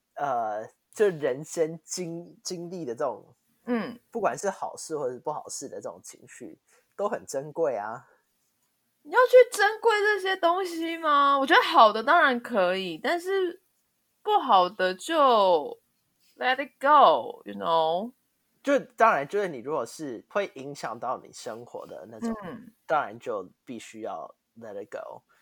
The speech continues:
Speaker 1: 但是有时候，不知道欸，我觉得那些负面情绪很有能量啊。
Speaker 2: 为什么？它的能量是什么？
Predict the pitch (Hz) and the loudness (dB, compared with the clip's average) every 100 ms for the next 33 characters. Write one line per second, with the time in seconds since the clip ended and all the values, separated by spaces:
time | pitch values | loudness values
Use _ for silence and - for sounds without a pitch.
0 | _ - 180 170 165 - - 156 135 - | _ -4 -4 -4 -10 -12 -6 -2 -2 -4
1 | 165 214 185 139 113 92 _ _ _ - | -4 0 2 0 -2 -10 _ _ _ -12
2 | 240 208 175 135 131 147 214 220 170 135 | -10 2 4 4 2 -2 2 2 2 -6
3 | - 202 190 180 175 - 208 165 175 139 | -8 -6 -2 0 -2 -2 -4 -4 -6 -6
4 | 107 113 - 131 127 - 165 131 131 113 | -12 -18 -16 -16 -14 -8 -8 -8 -8 -8
5 | 95 98 101 120 95 69 92 113 _ _ | -10 -16 -10 -10 -10 -18 -20 -20 _ _
6 | 480 494 381 277 233 208 202 196 190 180 | 0 2 2 6 8 8 8 8 8 6
7 | 175 160 - _ _ _ _ 415 415 240 | 4 0 -8 _ _ _ _ -2 2 4
8 | 220 269 285 285 247 190 123 - - | 4 4 2 0 -4 -4 -6 -16 -18